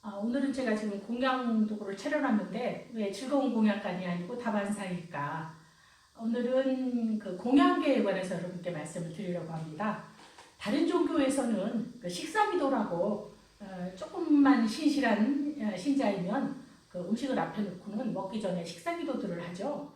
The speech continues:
어, 다른 종교이긴 하지만 굉장히 좋아 보이는 장면입니다. 음식에 대한 감사함을 나타내는 것이기도 하고 스스로의 그 종교감에 있는 신에 대한 감사이기도 하고,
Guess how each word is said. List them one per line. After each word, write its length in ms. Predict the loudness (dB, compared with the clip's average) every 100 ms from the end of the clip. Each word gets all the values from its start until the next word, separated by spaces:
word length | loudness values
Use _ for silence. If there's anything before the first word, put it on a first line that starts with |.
| -20 _ _ _ _ -14
어, 800 | -10 -10 -10 -10 -12 -12 -14 -12
다른 760 | -6 0 0 0 0 0 0 0
종교이긴 480 | 2 0 0 -2
하지만 460 | -4 -4 -2 -2 -2
굉장히 340 | -2 -2 -2
좋아 260 | 0 2 4
보이는 320 | 2 2 0
장면입니다. 680 | -2 -6 -6 -8 -8 -10 -12 -18 -20 _ _ _ _ -4
음식에 320 | -2 -2 -2
대한 220 | -2 -2
감사함을 560 | -4 2 2 2 2 2
나타내는 520 | 2 -6 -6 -4 -4
것이기도 400 | -4 -8 -10 -8
하고 580 | -6 -4 -2 -2 -4 -10 -16 -20
스스로의 1080 | -12 -6 0 2 2 -2 -4 -4 -4 -4 -6
그 140 | -8
종교감에 520 | -4 -2 0 0 0 -2
있는 180 | -6
신에 280 | -6 0 0
대한 280 | 0 -2 -4
감사이기도 720 | -4 0 0 0 -4 -6 -6
하고, 500 | -6 -6 -6 -8 -10